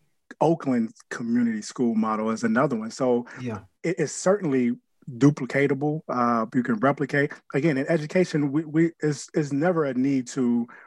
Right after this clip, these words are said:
Speaker 1: reinvent the wheel, right? It's, it's, it's taking what works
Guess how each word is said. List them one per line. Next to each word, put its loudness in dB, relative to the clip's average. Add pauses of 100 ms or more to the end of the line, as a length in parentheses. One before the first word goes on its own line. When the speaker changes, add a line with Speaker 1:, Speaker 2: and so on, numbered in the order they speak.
(120)
Speaker 1:
reinvent 0
the -8
wheel, 2
right? -2
It's, -2
it's, 2 (320)
it's 0 (640)
taking 0
what 2
works -2